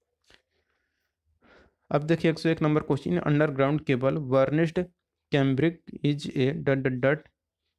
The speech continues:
impregnated and coated with,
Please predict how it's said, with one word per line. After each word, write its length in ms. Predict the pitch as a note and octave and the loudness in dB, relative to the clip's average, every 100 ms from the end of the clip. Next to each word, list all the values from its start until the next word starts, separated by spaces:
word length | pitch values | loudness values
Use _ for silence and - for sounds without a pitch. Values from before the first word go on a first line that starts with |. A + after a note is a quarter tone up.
| - | -2
impregnated 840 | D3 C#3+ C#3+ C#3 C#3 C3 D3+ E3 F#3 - _ _ _ _ _ _ _ _ _ _ _ _ - _ - | -2 0 0 2 0 0 0 0 -4 -10 _ _ _ _ _ _ _ _ _ _ _ _ -20 _ 0
and 240 | C3+ C3+ C#3+ | 2 2 0
coated 400 | C3 C3 D3+ C3 | -2 0 2 2
with, 220 | A#2+ A#2 | 0 -4